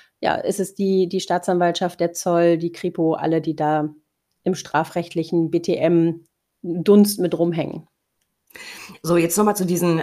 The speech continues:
Speaker 2: Lizenzierungsverfahren, wenn du so eine Markteinführung begleitest. Ich habe überhaupt keine Vorstellung, wie, wie lang dauert im Schnitt so ein Verfahren? Geht das alles im Verhältnis relativ fix oder braucht man dann wirklich langen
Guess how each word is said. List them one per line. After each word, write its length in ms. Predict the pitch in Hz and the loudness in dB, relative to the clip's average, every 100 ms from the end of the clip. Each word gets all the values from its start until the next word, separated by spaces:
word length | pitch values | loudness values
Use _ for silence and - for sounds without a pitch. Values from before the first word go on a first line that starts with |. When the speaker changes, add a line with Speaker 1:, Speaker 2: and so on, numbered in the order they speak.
| 165 | -2
Speaker 2:
Lizenzierungsverfahren, 1120 | 165 170 170 147 170 175 - 147 - 139 143 | -4 -2 -2 -2 -2 -2 -2 -6 0 0 2
wenn 100 | 143 | 0
du 60 | 143 | 0
so 80 | |
eine 80 | 147 | 2
Markteinführung 800 | 143 147 - 143 147 147 143 139 - 135 | 2 0 -2 -4 -4 -2 0 -2 -4 -4
begleitest. 760 | 143 135 135 135 135 139 - - - | -2 0 2 2 0 -6 -8 -14 -8
Ich 140 | - 131 | -4 -2
habe 160 | 170 | -2
überhaupt 340 | 170 147 165 - | 0 2 0 -2
keine 260 | 147 151 | -2 -2
Vorstellung, 600 | 143 156 151 - 135 135 143 | -2 -2 -2 -2 -2 -2 -2
wie, 220 | 165 - | -6 -4
wie 140 | 143 | 0
lang 240 | 156 156 151 | 4 4 4
dauert 360 | 139 185 202 - | 0 0 -2 -4
im 100 | 156 | -6
Schnitt 460 | - 147 147 - - _ _ _ | -4 -2 -4 -6 -18 _ _ _
so 260 | - 123 139 | -6 0 2
ein 120 | 143 | 2
Verfahren? 540 | 135 139 - 135 131 131 | -2 -6 -2 0 0 0
Geht 140 | 143 | -4
das 120 | 160 | -6
alles 240 | - 147 143 | -4 -6 -4
im 100 | 135 | -8
Verhältnis 840 | - 123 135 208 233 220 208 202 - _ _ _ | -6 0 4 4 4 0 0 -2 -16 _ _ _
relativ 580 | 151 156 151 - 156 - | 0 0 0 -4 -6 -8
fix 580 | - - 196 - - 226 | -14 -4 -2 0 -2 0
oder 160 | 196 | 0
braucht 260 | 180 160 160 | 4 2 4
man 140 | 156 | 0
dann 180 | 151 147 | 0 0
wirklich 340 | 147 147 139 | -4 -6 -4
langen 460 | 135 131 131 127 123 | 0 0 0 -2 -4